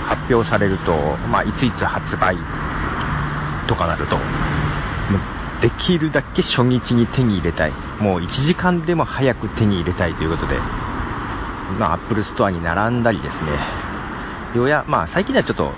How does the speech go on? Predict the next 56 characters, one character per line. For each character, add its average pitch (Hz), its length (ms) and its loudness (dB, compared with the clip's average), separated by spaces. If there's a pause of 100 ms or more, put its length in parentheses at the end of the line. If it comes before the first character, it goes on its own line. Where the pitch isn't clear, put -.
(320)
並 143 480 4
ぶ - 0 -
の 139 260 2
が、 73 360 2
並 123 220 2
ぶ 175 60 0
の 135 80 4
が 76 120 0
ね、 101 100 -2 (1040)
な 101 100 2
く - 140 -4
な 117 100 2
っ - 20 -2 (200)
て、 82 100 2 (1400)
え 78 800 2 (460)
ー、 107 40 -2
予 104 100 2
約 107 380 2 (960)
に 104 100 2
な 95 120 4
り 98 60 2
ま 101 100 2
し 101 40 -4
た 98 80 0
け 78 60 2
ど、 78 80 0
サ 85 200 0
イ 80 60 -2
ト - 100 -12
と 76 100 -2
か 67 80 -2
で 69 100 -2
ね。 110 160 0 (1040)
も 95 260 2 (760)
う、 - 20 -6
時 117 80 0
間 135 100 4
だ 147 80 2
っ - 20 -8
た 104 80 4
ら 92 40 2
す - 140 2
ぐ 127 80 4
予 76 80 0
約 76 200 -2
す - 140 -4
る。 69 140 -4 (520)
な 107 120 0
か 101 100 -2
な 113 80 4
か 113 80 0
繋 117 220 2
が 120 100 4
ら 120 60 4
な 113 100 6
い。 78 100 0